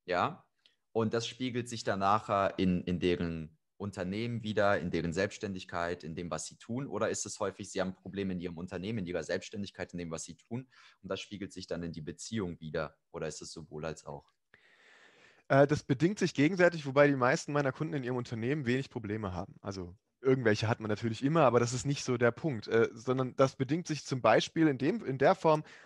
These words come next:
Speaker 2: äh, äh, was weiß ich, äh, Unternehmer X hat versprochen, ich, äh, bin um fünf zu Hause. Und dann weiß er, ich muss um Viertel nach vier losfahren und um zehn nach vier mal fährt er den Rechner runter, verlässt sein Büro, geht los und dann kommt ein Mitarbeiter auf den Flur und sagt, "Hey,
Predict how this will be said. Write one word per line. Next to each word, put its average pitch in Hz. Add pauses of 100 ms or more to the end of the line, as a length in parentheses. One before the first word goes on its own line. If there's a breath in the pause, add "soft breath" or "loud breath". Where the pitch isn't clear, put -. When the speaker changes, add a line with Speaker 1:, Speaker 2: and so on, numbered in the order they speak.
(240 loud breath)
Speaker 2:
äh, 151
äh, 147 (260)
was 147
weiß 135
ich, -
äh, 127
Unternehmer 143
X -
hat 143
versprochen, 156 (240 loud breath)
ich, 139
äh, 127
bin 131
um 120
fünf 123
zu 101
Hause. 90 (160)
Und 101
dann 98
weiß 123
er, 135
ich 123
muss 110
um 104
Viertel 135
nach 104
vier 101
losfahren 175 (400 loud breath)
und 120
um 120
zehn 156
nach 143
vier 139
mal 123
fährt 123
er 120
den 113
Rechner 165
runter, 156
verlässt 127
sein 117
Büro, 120
geht 120
los 196
und 135
dann 120
kommt 123
ein 117
Mitarbeiter 127
auf 117
den 120
Flur 143
und 131
sagt, 120
"Hey, 143